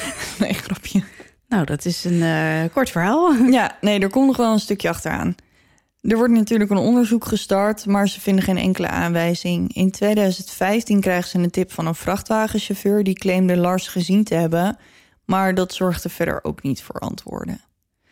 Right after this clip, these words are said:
Speaker 2: Maar goed, ik heb natuurlijk wel een, eh, lijstje met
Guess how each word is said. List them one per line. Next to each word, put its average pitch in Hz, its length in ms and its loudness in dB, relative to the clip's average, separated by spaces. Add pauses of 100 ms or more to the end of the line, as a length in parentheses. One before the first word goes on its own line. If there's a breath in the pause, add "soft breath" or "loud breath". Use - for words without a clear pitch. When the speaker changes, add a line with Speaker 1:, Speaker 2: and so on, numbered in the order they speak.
(140)
Speaker 2:
Maar 226 120 -2
goed, - 220 -4 (120)
ik 233 180 -2
heb 226 220 0
natuurlijk 208 500 2
wel 175 480 -2
een, 180 280 -2
eh, - 80 -2 (280)
lijstje 165 420 0
met 165 240 -2